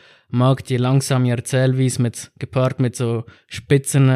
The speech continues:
wo plötzlich denkst, "Oh fuck, ey, was ist jetzt da passiert, was geht da ab?" Ähm, das ist ganz anders in dem Film. Es gibt eine, eine Phase zwischen dem, ich glaube,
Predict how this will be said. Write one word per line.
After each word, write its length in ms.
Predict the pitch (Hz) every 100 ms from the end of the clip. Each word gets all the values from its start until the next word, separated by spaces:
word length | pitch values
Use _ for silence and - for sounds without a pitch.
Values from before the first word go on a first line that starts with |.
| 131
wo 100 | 123
plötzlich 260 | 127 127 -
denkst, 240 | 123 -
"Oh 160 | 92 120
fuck, 460 | - - 131 -
ey, 100 | 135
was 200 | 123 120
ist 120 | 131 127
jetzt 220 | 127 -
da 60 | 131
passiert, 440 | 131 135 131 127
was 140 | 120
geht 260 | - 135 -
da 220 | 131 123
ab?" 240 | 131 - - - - - - _ -
Ähm, 440 | 123 120 117 120 -
das 120 | 131
ist 120 | -
ganz 260 | 127 135 135
anders 320 | 135 135 135
in 60 | 143
dem 180 | 139
Film. 320 | 135 135 131 123 - _ -
Es 120 | -
gibt 200 | 135 131
eine, 220 | 127 120
eine 100 | 127
Phase 600 | - 131 147 143 147 139
zwischen 360 | - 135 - 123
dem, 200 | 120 117 - - -
ich 60 | -
glaube, 240 | 117